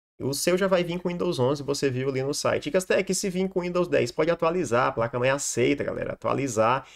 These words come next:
pro Windows onze. Se você comprar a licença, atualiza sozinho, automático. O meu era o Windows dez, atualizou pro Windows onze. Por quê? Porque meu P C é novo também.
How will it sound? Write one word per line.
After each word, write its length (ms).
pro 120
Windows 280
onze. 180
Se 60
você 200
comprar 240
a 20
licença, 400
atualiza 400
sozinho, 460
automático. 560
O 20
meu 320
era 100
o 60
Windows 260
dez, 240
atualizou 460
pro 80
Windows 240
onze. 160
Por 160
quê? 160
Porque 140
meu 120
P 140
C 140
é 60
novo 280
também. 420